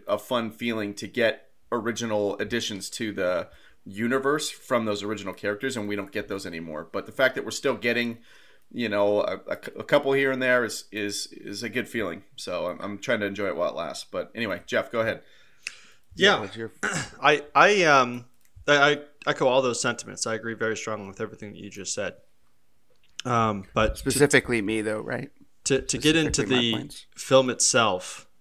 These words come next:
Speaker 2: um, I was blindsided by the opening scene. Um,
Speaker 3: Yes. We didn't
Speaker 2: 'cause
Speaker 3: get the Marvel Studios banner up top.
Speaker 2: Yeah.
Speaker 3: It start-, I thought it was just another trailer.
Speaker 2: Yep.
Speaker 3: Uh, at first, people were still talking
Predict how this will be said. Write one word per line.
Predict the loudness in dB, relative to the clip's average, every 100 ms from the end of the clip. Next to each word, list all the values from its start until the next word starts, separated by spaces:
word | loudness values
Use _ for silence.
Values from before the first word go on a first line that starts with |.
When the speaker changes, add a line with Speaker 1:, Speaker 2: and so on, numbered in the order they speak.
| -2
Speaker 2:
um, | 2 4 4 0 -8 -18 -20 -20 0
I | 2
was | 2
blindsided | 0 2 2 2 -2 -2
by | -2
the | 0
opening | -2 -2 -8
scene. | -6 -6 -8 -10 -20 -20 -20 -20 -20 -20 -6
Um, | 2 4 6
Speaker 3:
Yes. | 4 2 -2 -2 -6 -20 -20 -6
We | 0
didn't | 6 6
Speaker 2:
'cause | 8
Speaker 3:
get | 6 6
the |
Marvel | 6 6 6 2
Studios | 0 2 2 0
banner | 0 0 0 -2
up | -2
top. | -2 0 4
Speaker 2:
Yeah. | 6 6 4
Speaker 3:
It | -4
start-, | -4 -2 4 4 6
I | 4
thought | 6 4
it |
was | 4
just | -4 -2
another | -2 -2
trailer. | -2 0 0 0 6
Speaker 2:
Yep. | 6 6 -8 0
Speaker 3:
Uh, | 2 4
at | 2
first, | 0 0 0
people | 2 4
were | 4
still | 2 0
talking | 2 -2 -2 -6 -8